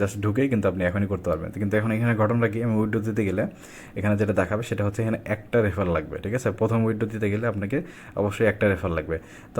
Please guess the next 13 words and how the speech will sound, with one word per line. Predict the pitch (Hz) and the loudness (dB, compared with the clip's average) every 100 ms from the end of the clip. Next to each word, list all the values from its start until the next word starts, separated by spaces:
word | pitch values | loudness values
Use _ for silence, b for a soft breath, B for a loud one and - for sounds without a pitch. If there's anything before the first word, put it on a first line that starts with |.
| 113 | 4
আপনাদের, | 113 123 127 | 6 4 4
আমি | 123 127 | 6 4
আশা | 120 117 | 4 2
করি | 127 - | 0 2
সবারই, | 104 110 131 139 - 101 | 4 4 4 4 2 0
মানে, | 101 95 | 0 0
দুইটা | 101 104 107 | 0 0 2
তিনটা | 104 104 | 2 4
করে | 104 104 | 2 2
Telegram | 101 95 95 | 0 0 0
অ্যাকাউন্ট | 90 98 92 | -2 0 0
আছে, | 87 92 | -2 0
আমার | 101 | 2